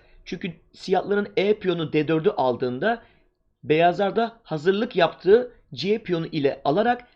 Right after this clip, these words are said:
merkezde piyonlarla kalmayı amaçlar. Biliyorsunuz merkezin kontrolü en etkili piyonlarla oluyor. İki piyonu merkeze yerleştirmek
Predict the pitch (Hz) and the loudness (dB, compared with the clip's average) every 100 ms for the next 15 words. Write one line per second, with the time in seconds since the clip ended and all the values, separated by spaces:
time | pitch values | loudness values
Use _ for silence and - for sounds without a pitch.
0 | - 147 180 180 196 190 202 247 185 196 | -10 -2 -2 0 -2 -2 -4 -8 -2 -2
1 | 202 202 226 196 135 - _ _ _ - | 0 0 0 2 0 -2 _ _ _ 0
2 | 160 151 180 - 160 147 - 117 - - | 0 0 -4 -4 -4 -4 -6 -10 -12 -20
3 | _ _ _ 170 202 196 151 143 165 165 | _ _ _ -4 0 0 -2 -4 -2 -2
4 | 175 190 185 156 143 143 208 233 _ _ | -4 -6 -4 -4 -2 -2 -2 -4 _ _
5 | _ - 196 208 160 - 190 240 180 185 | _ -4 -2 -2 -6 -6 -12 -6 -2 0
6 | 185 196 214 208 156 131 117 156 220 - | 0 -2 0 2 0 -2 -2 -2 -2 -8
7 | _ _ - 160 - 180 170 160 156 123 | _ _ -14 -10 -10 -4 -2 0 0 -2
8 | - _ 139 170 165 160 123 135 123 160 | -8 _ -4 -4 -2 -4 0 0 2 0
9 | 175 170 160 190 220 | -2 -4 -6 -6 -8